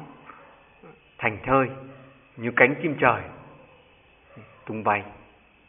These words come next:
nhẹ nhàng trong gió, lướt nhẹ, lướt nhanh, lướt êm. Như vậy,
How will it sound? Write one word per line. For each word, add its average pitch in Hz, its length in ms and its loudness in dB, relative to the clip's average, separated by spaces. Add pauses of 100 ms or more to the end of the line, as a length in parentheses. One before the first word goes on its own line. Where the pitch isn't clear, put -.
(120)
nhẹ - 120 -10 (100)
nhàng 113 280 -4 (100)
trong 101 220 -10
gió, 101 240 -4 (1400)
lướt 120 240 -10
nhẹ, 127 180 -8 (1200)
lướt 135 180 -8
nhanh, 123 220 -4 (1300)
lướt 135 180 -2 (120)
êm. 120 160 -4 (4000)
Như 113 80 -16
vậy, - 180 -6